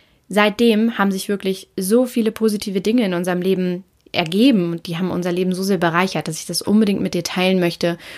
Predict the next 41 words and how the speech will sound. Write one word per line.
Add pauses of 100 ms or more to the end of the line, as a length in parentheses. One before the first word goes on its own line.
(180)
um
ja
auch
dich
zu
inspirieren,
einmal
darüber
nachzudenken,
was (320)
es
mit
dir
machen
kann,
wenn
du
keinen
Fernseher
mehr
hast.
Und
es
sind (340)
unterschiedlichste (100)
Bereiche,
die
ich
jetzt
gerne
einmal
durchgehen
würde. (720)
Das
erste
ist
auf
jeden
Fall (320)
der
Bereich